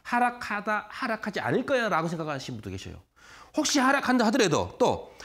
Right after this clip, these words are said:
사천이백오십까지는 하락하지 않을 거야라고 생각하시는 분도 계셔요. 하락할 거다가 아니라 또 어떤 분은 근데 하락을 인정한다 하더라도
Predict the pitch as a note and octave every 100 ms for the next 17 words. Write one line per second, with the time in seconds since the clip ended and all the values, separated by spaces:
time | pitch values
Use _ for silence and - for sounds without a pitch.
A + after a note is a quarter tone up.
0 | - - - D#4+ E4+ - C#4 B3+ G3+ B3+
1 | C4 B3+ F3 A3+ - - G3 D3+ E3 F#3+
2 | G2+ - - - C4 C#4 C4+ C4+ A3 A#3+
3 | G#2 - - - C#3 C#3+ A#3 D#4+ - D4
4 | B3+ A3 G3 F#3+ F#3 E3+ E3 - C#3 G#2+
5 | - F2+ G#2+ _ - C4 A#3+ - - E4+
6 | A3 A2 G2+ F#2+ - E4 A3 A#3 E3+ F#2
7 | E2+ - _ _ _ _ _ _ _ _
8 | _ _ _ _ _ _ _ _ _ _
9 | - E3+ A#3 C#4 A#3+ G#3+ E3 F3+ G3 A#3+
10 | A3 F#3+ A3+ D4+ C3+ A3 F#3+ F#2 - _